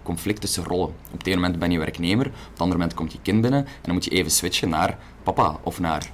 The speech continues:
mama. En dan moet je daar even iets gaan doen en dan moet je terugwisselen naar werknemer of naar leidinggevende en dan moet je weer aan je taken werken. Dus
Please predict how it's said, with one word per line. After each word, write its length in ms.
mama. 280
En 80
dan 80
moet 140
je 80
daar 240
even 220
iets 120
gaan 140
doen 180
en 100
dan 100
moet 140
je 80
terugwisselen 560
naar 300
werknemer 580
of 140
naar 280
leidinggevende 600
en 140
dan 80
moet 120
je 60
weer 260
aan 80
je 80
taken 320
werken. 260
Dus 120